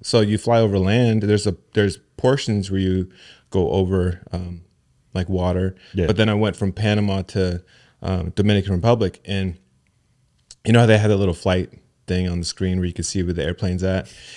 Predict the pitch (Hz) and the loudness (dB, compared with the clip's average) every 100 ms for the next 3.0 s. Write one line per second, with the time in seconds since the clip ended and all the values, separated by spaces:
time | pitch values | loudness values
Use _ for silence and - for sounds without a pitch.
0 | - 107 98 - 104 107 - 107 104 101 | -10 -4 -2 -2 -2 0 2 2 4 2
1 | - 98 92 98 95 82 95 92 92 95 | 0 -2 2 2 0 0 -2 0 0 0
2 | 98 90 95 92 98 98 98 95 92 | 0 0 0 0 0 -2 -2 -2 -4